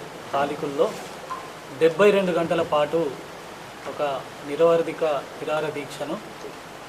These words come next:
తెలంగాణ జాగృతి వ్యవస్థాపక అధ్యక్షురాలు, మా అందరి అభిమాన నాయకురాలు కల్వకుంట్ల కవితక్క గారు, ఆ, ఇందిరా పార్క్ వేదికగా బీసీలకు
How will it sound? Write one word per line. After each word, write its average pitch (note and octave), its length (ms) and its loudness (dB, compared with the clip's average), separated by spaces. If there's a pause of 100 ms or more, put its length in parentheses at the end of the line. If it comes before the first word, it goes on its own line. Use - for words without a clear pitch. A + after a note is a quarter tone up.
(360)
తెలంగాణ D#3 340 0 (120)
జాగృతి D3+ 420 0
వ్యవస్థాపక D3 680 -2
అధ్యక్షురాలు, C#3+ 760 -2 (760)
మా C#3 100 -6
అందరి C#3+ 400 -2 (180)
అభిమాన C#3+ 320 -8 (140)
నాయకురాలు C3+ 580 -6 (680)
కల్వకుంట్ల D3 400 -4
కవితక్క C#3 440 -4
గారు, C#3 320 -2 (920)
ఆ, C3 260 -8
ఇందిరా E3 220 6
పార్క్ D#3 380 0
వేదికగా D3 800 0 (920)
బీసీలకు F3+ 880 2